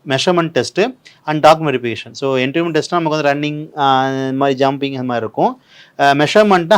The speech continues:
height and chest வெரிஃபை பண்ணுவாங்க. And டாக்குமெண்ட் வெரிஃபிகேஷன்னா, as usual, உங்களுடைய டாக்குமெண்ட்ஸ் எல்லாம் பார்ப்பாங்க. So, இந்த சி பி டி நமக்கு வந்து அதான் மெயினா பார்க்கணும். சி பி டினா வந்து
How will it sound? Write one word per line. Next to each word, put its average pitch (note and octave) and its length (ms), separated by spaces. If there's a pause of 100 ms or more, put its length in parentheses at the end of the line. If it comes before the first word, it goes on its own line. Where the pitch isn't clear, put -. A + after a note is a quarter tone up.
height D#3+ 280
and D#3 180 (560)
chest C3+ 240
வெரிஃபை A#2+ 520
பண்ணுவாங்க. A2 420 (400)
And C3+ 200
டாக்குமெண்ட் F#3+ 540
வெரிஃபிகேஷன்னா, D3+ 680 (680)
as A#2 160
usual, C3 180
உங்களுடைய A#2+ 520
டாக்குமெண்ட்ஸ் A#2 440
எல்லாம் G#2+ 200
பார்ப்பாங்க. G2+ 340 (380)
So, - 120
இந்த D#3+ 120
சி B3 260
பி B3+ 120
டி A3+ 180
நமக்கு F#3 320
வந்து F#3 100
அதான் E3+ 240
மெயினா D#3+ 260
பார்க்கணும். A#2+ 420
சி F#3+ 240
பி G#3 100
டினா F3 280
வந்து E3 280